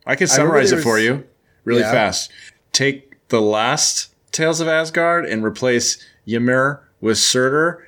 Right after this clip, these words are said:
Speaker 1: and it's the same thing.
Speaker 2: <laughs> It, it, it, close, close.
Speaker 1: Yeah.
Speaker 2: There, there's,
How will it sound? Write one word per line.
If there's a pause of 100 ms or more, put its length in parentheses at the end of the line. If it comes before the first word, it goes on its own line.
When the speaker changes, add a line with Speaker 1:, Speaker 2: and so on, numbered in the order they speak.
(120)
Speaker 1:
and
it's
the
same
thing. (580)
Speaker 2:
<laughs> (160)
It,
it,
it,
close,
close. (180)
Speaker 1:
Yeah.
Speaker 2:
There,
there's,